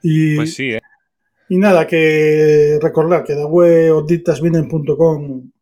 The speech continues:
Speaker 1: yo creo que va cogiendo contenidos y que vía Twitter también tenemos Onditas Vienen y tenemos el Telegram de oyentes y,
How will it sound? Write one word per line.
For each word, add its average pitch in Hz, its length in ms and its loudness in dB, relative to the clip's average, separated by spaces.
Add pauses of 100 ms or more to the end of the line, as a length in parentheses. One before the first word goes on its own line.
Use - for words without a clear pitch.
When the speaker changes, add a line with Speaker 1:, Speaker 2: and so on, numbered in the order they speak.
(200)
Speaker 1:
yo 160 100 -4
creo 143 140 -2
que 151 80 -2
va 151 460 0
cogiendo 156 360 -2
contenidos 202 840 0
y 123 300 -4
que 113 460 -6
vía 147 260 -4
Twitter 156 320 0
también 143 240 -4
tenemos 147 240 0
Onditas 135 360 -6
Vienen 190 380 0
y 131 220 -6
tenemos 135 400 -12
el 117 160 -10
Telegram 143 380 0
de 123 460 -8
oyentes 175 680 -2
y, 107 180 -12